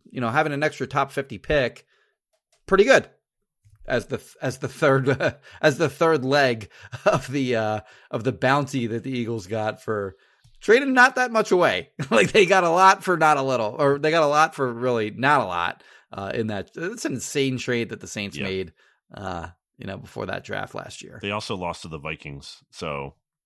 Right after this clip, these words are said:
Speaker 2: they have some tiebreakers going against them too, even if they do get in that wild card territory, which is good news for the Eagles. Uh, it would be amazing if Panthers, well, in a way,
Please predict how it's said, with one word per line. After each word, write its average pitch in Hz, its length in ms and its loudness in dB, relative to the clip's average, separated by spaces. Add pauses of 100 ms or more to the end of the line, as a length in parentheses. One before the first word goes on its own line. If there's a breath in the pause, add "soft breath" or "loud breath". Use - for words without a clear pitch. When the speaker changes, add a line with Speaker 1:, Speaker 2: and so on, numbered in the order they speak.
(220)
Speaker 2:
they 85 120 -8
have 85 180 -6
some 78 220 -12
tiebreakers 71 540 -12
going 69 280 -12
against 69 320 -16
them 67 160 -16
too, 71 220 -14
even 71 200 -16
if 64 100 -20
they 73 120 -16
do 67 180 -16
get 69 160 -18
in 71 100 -20
that 65 160 -18
wild 71 280 -16
card 71 200 -14
territory, 69 480 -18
which 85 140 -16
is 87 100 -16
good 113 140 -10
news 123 200 -2
for 120 100 -10
the 95 100 -10
Eagles. 110 340 -6 (540 loud breath)
Uh, 90 140 -4 (300)
it 110 60 -6
would 104 100 -4
be 87 200 -10
amazing 104 400 -6 (140)
if - 100 -20
Panthers, 87 460 -16 (160)
well, 127 460 -6 (120)
in 104 80 -8
a 95 60 -6
way, 85 360 -6